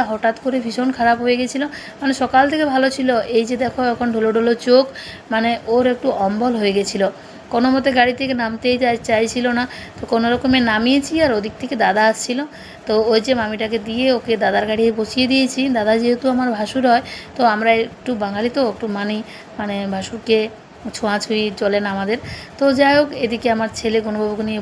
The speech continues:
বসেছে। বললাম যে গনু শরীরটা খারাপ, সন্ধে হতে না হতে গনু কিন্তু পুরো ঘোর হয়ে গেছিলো। সেই জন্য সোজা চলে এসেছি মা শীতলার মন্দিরে। আমাদের ছোট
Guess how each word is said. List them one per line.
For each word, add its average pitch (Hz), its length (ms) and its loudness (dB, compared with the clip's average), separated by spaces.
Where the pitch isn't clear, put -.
বসেছে। 254 380 -2
বললাম 247 400 4
যে 262 80 -2
গনু 240 180 -2
শরীরটা 240 340 -2
খারাপ, 226 360 4
সন্ধে 220 280 -2
হতে 247 280 0
না 254 120 0
হতে 262 180 -2
গনু 233 240 -2
কিন্তু 240 180 -2
পুরো 240 200 2
ঘোর 220 400 0
হয়ে 208 200 0
গেছিলো। 202 360 0
সেই 220 160 6
জন্য 247 200 0
সোজা 240 280 0
চলে 226 380 0
এসেছি 240 320 -4
মা 214 200 2
শীতলার 226 500 0
মন্দিরে। 208 440 0
আমাদের 240 360 0
ছোট 277 160 0